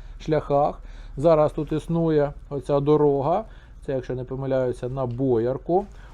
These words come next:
Отут є дорога з Віти Поштової. Отут в нас заїзд на південне кладовище. І оце нова дорога, яку зараз лише будують, вона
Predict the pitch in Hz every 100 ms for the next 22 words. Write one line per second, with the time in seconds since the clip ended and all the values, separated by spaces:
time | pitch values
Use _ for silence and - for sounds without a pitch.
0 | - 131 151 139 156 147 143 135 147 147
1 | 151 143 131 135 - - - 131 127 131
2 | 151 143 131 147 - 131 123 120 147 190
3 | 247 - - - - - 180 165 196 185
4 | 143 117 156 160 151 135 - - - -
5 | - 107 147 160 165 160 - - 143 143
6 | 135 147 139 147 160 135 127 - 156 160
7 | 151 139 131 123 120 - 196 220 262 -
8 | - - - - 208 226 - - 156 147
9 | - 180 185 226 - - 147 165 156 156
10 | 135 139 147 185 226 220 156 - 143 143
11 | 143 135 - 139 - 139 139 143 175 208
12 | 233 - - - - 123 127 123